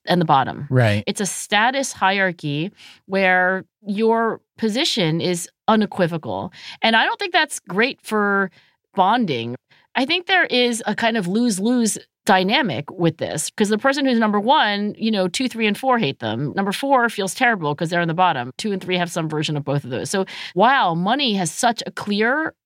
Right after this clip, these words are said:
Speaker 1: ranking, it is very tied to your social status, and there's a precision to it. So maybe those factors combined make it such that it's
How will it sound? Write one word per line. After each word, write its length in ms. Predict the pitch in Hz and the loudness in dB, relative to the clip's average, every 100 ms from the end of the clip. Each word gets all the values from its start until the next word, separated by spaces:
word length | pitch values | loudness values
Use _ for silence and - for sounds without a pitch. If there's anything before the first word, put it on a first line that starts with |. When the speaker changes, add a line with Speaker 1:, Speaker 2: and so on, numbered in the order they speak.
| _ | _
Speaker 1:
ranking, 640 | 180 151 143 165 190 262 - | -2 -2 0 -2 -2 -6 0
it 120 | 208 | 2
is 220 | 196 180 - - _ _ _ - | 2 0 -4 -20 _ _ _ -8
very 420 | 190 233 254 320 | 0 2 4 2
tied 380 | 320 233 175 170 | 0 0 0 0
to 60 | 175 | -2
your 120 | 160 | -2
social 320 | 156 151 151 | -2 -4 -4
status, 560 | 151 143 143 185 247 - - - - | -4 -2 -2 -2 -6 -10 -16 -16 -4
and 140 | 240 254 | 0 2
there's 160 | 302 | 2
a 60 | 311 | 0
precision 640 | - 175 - 277 320 233 156 | -2 -6 -6 -4 0 0 0
to 180 | 147 | -2
it. 140 | 123 - | -2 -2
So 220 | - 214 202 | -2 -2 2
maybe 460 | 214 247 311 294 - - - - - | 0 2 0 -2 -4 -14 -20 -20 -4
those 440 | 170 208 240 226 | 2 2 2 -2
factors 480 | - 180 208 214 180 | 0 0 0 -2 -4
combined 640 | - 170 180 220 185 160 160 | -2 0 2 2 2 0 0
make 200 | 170 175 | -2 -4
it 120 | - | -4
such 260 | 180 175 | -4 -4
that 160 | - 139 | -2 -2
it's 180 | 165 | -2